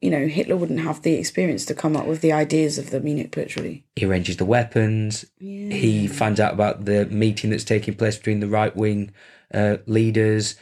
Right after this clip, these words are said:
Speaker 2: He, he manipulates everything from the background, but then becomes a victim of his own, uh, success. When Hitler returns to the party,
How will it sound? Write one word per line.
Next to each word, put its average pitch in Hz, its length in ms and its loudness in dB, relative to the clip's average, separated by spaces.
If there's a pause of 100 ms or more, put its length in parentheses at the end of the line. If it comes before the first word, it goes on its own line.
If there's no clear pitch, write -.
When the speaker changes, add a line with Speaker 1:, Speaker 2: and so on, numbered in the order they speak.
(240)
Speaker 2:
He, 107 560 -2 (160)
he 127 140 0
manipulates 104 580 2
everything 117 360 0
from 98 160 -4
the 95 40 -4
background, 98 640 -2 (280)
but 113 400 2
then 104 500 0
becomes 107 380 -4
a 104 40 0
victim 110 440 -4
of 101 120 -2
his 101 120 -2
own, 110 320 0 (400)
uh, 101 120 0
success. - 420 -2
When 107 100 -2
Hitler 110 220 0
returns 113 580 0
to 107 160 0
the 98 100 -6
party, 107 520 0